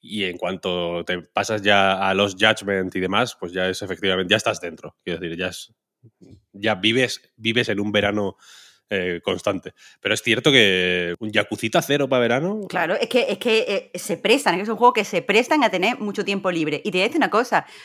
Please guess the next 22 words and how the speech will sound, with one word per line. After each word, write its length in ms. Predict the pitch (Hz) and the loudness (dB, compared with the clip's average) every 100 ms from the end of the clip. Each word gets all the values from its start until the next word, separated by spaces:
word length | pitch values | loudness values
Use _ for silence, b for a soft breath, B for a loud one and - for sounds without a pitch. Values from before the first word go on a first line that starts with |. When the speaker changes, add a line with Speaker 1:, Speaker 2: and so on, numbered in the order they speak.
| B | B
Speaker 2:
yo 140 | 208 | 4
no 100 | 302 | 4
tengo 300 | 359 254 214 | 6 4 4
pruebas 240 | - 185 180 | 4 4 4
materiales 580 | 180 170 170 175 165 160 | 4 2 4 4 4 0
pa, 500 | 185 160 156 151 - b b _ | 4 4 4 2 -4 b b _
pa 180 | 202 190 | 2 4
poder 640 | 196 185 185 180 170 170 - | 2 2 2 2 2 0 2
probar 340 | 202 185 185 | 2 4 2
esto 460 | 196 - 175 170 160 | 0 -2 -2 -2 -2
con, 320 | 175 165 151 | -4 -4 -8
con, 280 | 175 151 - | -8 -8 -8
yo 80 | 165 | -10
qué 60 | |
sé, 280 | - 139 139 | -6 -8 -8
de 140 | 151 170 | -6 -2
forma 260 | 185 180 | 0 0
que 80 | 175 | 0
nadie 220 | 180 180 | 0 0
me 80 | 175 | -2
pueda 200 | 175 160 | 0 0
replicar, 500 | 170 160 156 185 | 0 -6 -2 0